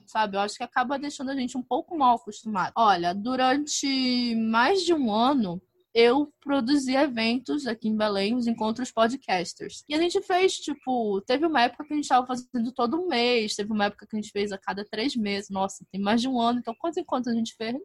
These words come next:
foram tantos, assim. Mas acho que a gente fez, digamos, sete encontros. E assim, de forma totalmente independente.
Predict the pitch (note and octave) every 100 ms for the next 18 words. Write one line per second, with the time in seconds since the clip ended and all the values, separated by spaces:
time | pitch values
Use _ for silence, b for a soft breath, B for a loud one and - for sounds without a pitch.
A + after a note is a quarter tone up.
0 | - D#5+ D#5 - F#4 A#3+ A3+ A3+ A3+ A3
1 | F3+ - E4 F#4 F#4+ F#4 F4+ - D#4 E4
2 | D4+ B3 C#4 D4 D#4 C#4+ C#4 B3+ B3 -
3 | - - - - - A#3+ A#3 F#3+ F#3+ C4+
4 | B3+ G3 E3+ D#3+ - - _ b b F#4
5 | G#4+ G#4 F#4 C4+ D4 - F4 F4+ F4+ F4
6 | F4 E4+ E4+ E4+ D4+ D#4+ F4+ C#4+ B3 A#3
7 | F3+